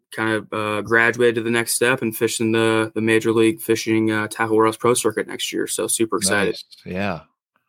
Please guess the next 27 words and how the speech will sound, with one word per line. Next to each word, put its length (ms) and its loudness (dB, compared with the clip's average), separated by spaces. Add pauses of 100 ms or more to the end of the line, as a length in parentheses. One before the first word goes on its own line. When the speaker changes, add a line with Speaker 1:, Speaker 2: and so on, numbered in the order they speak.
(400)
Speaker 2:
Man, 300 2
that's, 320 0
uh, 320 4 (140)
it's 100 -18
a 80 0
lot 260 2
of 120 -4
accomplishments 800 -8
right 220 -8
there. 340 -4 (320)
And 100 -2
Speaker 1:
Yeah, 180 4
Speaker 2:
just, 280 -2
Speaker 1:
yeah. 160 0
Speaker 2:
you 80 -2
know, 280 -4 (420)
coming 300 0
from 180 -2
California, 760 0
I'm, 340 2
I'm 220 -2
excited 500 -2
because 540 -8 (1080)
we've 180 -4
had 360 2
some 240 -6
great, 540 0